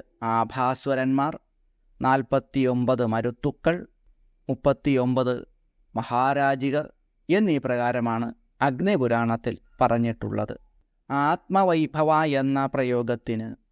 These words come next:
അനന്തശക്തി സംയുക്തമായ രൂപമുള്ളവൾ എന്നും വ്യാഖ്യാനമുണ്ട്.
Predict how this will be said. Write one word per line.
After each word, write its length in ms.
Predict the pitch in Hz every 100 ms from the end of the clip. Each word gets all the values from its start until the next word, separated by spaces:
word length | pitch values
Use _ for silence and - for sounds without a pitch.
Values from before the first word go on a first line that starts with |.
| _ _ -
അനന്തശക്തി 1300 | 135 147 160 175 175 185 175 143 131 _ _ -
സംയുക്തമായ 1300 | 175 156 135 147 160 170 _ - 180 160 147 147 160
രൂപമുള്ളവൾ 800 | 185 147 135 135 123 120 113 120
എന്നും 320 | 117 120 156
വ്യാഖ്യാനമുണ്ട്. 720 | 147 107 - 120 117 117 113